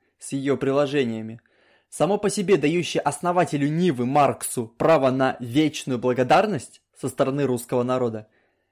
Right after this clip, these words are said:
доводит масштаб до того предела, до какого едва ли достигало какое-либо другое русское издательство.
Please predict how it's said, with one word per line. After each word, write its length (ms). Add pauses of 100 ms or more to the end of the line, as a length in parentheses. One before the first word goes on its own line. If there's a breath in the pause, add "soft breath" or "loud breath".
(280)
доводит 420
масштаб 640
до 80
того 280
предела, 600 (460)
до 100
какого 300
едва 680
ли 100
достигало 640
какое-либо 680
другое 580
русское 500
издательство. 960